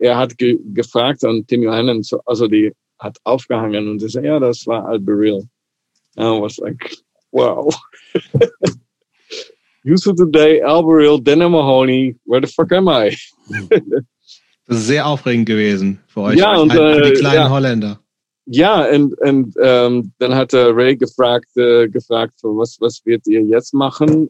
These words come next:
Speaker 1: Und, ähm, ihr könntet mit uns mitfahren nach,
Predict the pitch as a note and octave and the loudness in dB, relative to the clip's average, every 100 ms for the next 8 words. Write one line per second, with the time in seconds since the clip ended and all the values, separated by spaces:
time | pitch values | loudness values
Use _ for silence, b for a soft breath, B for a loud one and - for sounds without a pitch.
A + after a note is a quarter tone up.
0 | - A#2 A2+ G#2+ A2+ A2 G#2+ G#2 G#2 G2 | -4 -4 -4 -4 -2 0 2 0 -2 -6
1 | F#2+ _ _ - A#2 C3 A#2+ A#2 A2 G#2+ | -10 _ _ -10 -6 -2 -2 -2 -4 -2
2 | A#2 - A2 G#2 B2+ A#2 A2 G#2 | -4 -4 -6 -4 -2 -2 -2 -4